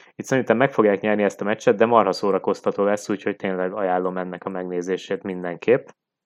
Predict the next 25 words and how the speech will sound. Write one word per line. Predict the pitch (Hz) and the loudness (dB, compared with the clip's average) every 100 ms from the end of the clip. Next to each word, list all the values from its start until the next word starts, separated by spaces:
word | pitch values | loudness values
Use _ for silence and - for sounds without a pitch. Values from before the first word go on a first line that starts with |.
| _ _ _ _ - 127 | _ _ _ _ -18 -2
Jacksonville-nél | 131 143 151 127 117 113 110 | 0 4 4 6 6 6 6
egyébként | 110 104 110 101 | 8 6 2 6
Trevor | 123 113 | 8 10
Lawrence | 107 107 104 101 - - | 8 6 6 2 -4 -14
egy | - | -2
jó | 113 127 | 4 6
streaming | 117 113 107 101 | 4 2 2 2
opció | 104 - - 104 | 0 0 0 2
lehet | 101 98 - | 2 0 2
a | 101 - - - - - | 0 0 -14 -20 -14 -4
nem | 101 | -2
túl | 98 107 | 0 0
acélos | 104 101 101 101 95 - | 0 0 0 0 0 4
Lions | 104 98 90 | 4 4 0
defense | 98 - 95 92 117 | -2 0 0 4 4
ellen, | 127 127 | 6 4
így | 107 98 | 0 0
őt | 104 98 | 0 0
én | 104 98 95 _ - - - - - _ - | 0 -2 -4 _ -20 -20 -20 -20 -20 _ 2
kezdetném, | 101 92 92 - 101 | 2 2 0 -2 -4
hogyha | 95 90 | -6 -8
szükség | - 101 - 104 | -10 -10 -4 -4
van | 98 | -2
egy | 95 85 | -2 0
irányítóra. | 101 107 107 110 127 127 147 151 | 4 4 4 2 4 6 6 2